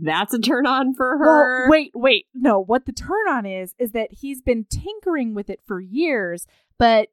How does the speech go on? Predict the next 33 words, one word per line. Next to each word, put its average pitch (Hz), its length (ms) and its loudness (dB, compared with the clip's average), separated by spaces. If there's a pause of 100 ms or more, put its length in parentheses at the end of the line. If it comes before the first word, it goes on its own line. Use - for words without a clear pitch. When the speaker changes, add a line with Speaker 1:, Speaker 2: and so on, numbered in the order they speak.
(120)
Speaker 2:
the 208 300 2
thing 285 300 -4
that 240 160 -4
gave 247 160 -2
him 226 100 -4
the 190 80 -2
push - 560 -4
to 220 100 -10
finally 208 540 -6 (160)
finish 320 500 -2
it 165 240 -10
is 226 200 0
wanting 226 540 -2
to - 120 -14
do 220 140 -8
this 190 180 -8
project 214 560 -6
for 196 240 -8
her 220 340 2
because 240 320 -6
she 330 320 0
is 311 140 0
his 269 240 -2
ultimate 262 480 0
muse. 226 560 2
Speaker 1:
Well, 339 120 0 (140)
yeah, 392 440 0 (280)
because 330 360 -2 (100)
if 339 240 0
you 392 260 0
live 370 220 0
in 370 200 0
Naperville 220 800 -2